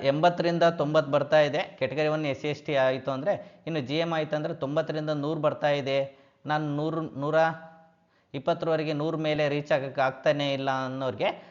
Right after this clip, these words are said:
ನಾನು ಏನು ಹೇಳ್ತೀನಿ ಅಂದ್ರೆ, ಒಂದು ಟಾರ್ಗೆಟನ್ನು ಹಾಕ್ಕೊಳ್ಳಿ. ಈಗಾಗಲೇ ನೀವು ಸುಮಾರು ಒಂದ್ಸರಿ ಎಕ್ಸಾಮನ್ನು ಬರೆದು ಕ್ಲಿಯರ್ ಮಾಡಿರ್ತೀರಿ. ಈಗ ಏನು ಮಾಡ್ತೀರಿ, ಯಾವ ಒಂದು ವಿಷಯಗಳಲ್ಲಿ ಪರ್ಫೆಕ್ಟ್ ಆಗಿರ್ತೀರೋ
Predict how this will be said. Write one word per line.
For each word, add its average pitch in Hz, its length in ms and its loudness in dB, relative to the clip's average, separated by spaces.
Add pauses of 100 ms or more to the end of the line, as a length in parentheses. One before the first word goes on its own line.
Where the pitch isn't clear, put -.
(140)
ನಾನು 143 180 -2
ಏನು 160 160 -2
ಹೇಳ್ತೀನಿ 151 260 -2
ಅಂದ್ರೆ, 151 520 0
ಒಂದು 143 160 -2
ಟಾರ್ಗೆಟನ್ನು 160 580 0
ಹಾಕ್ಕೊಳ್ಳಿ. 135 640 -4 (180)
ಈಗಾಗಲೇ 151 420 -2
ನೀವು 151 180 -4
ಸುಮಾರು 156 640 -4
ಒಂದ್ಸರಿ 147 280 -2
ಎಕ್ಸಾಮನ್ನು 156 400 -2
ಬರೆದು 139 300 0
ಕ್ಲಿಯರ್ 147 300 -2
ಮಾಡಿರ್ತೀರಿ. 147 800 -4
ಈಗ 165 180 -2
ಏನು 160 140 -2
ಮಾಡ್ತೀರಿ, 156 460 -4
ಯಾವ 139 340 4
ಒಂದು 160 360 -2
ವಿಷಯಗಳಲ್ಲಿ 143 540 -4
ಪರ್ಫೆಕ್ಟ್ 151 500 -4
ಆಗಿರ್ತೀರೋ 147 640 -2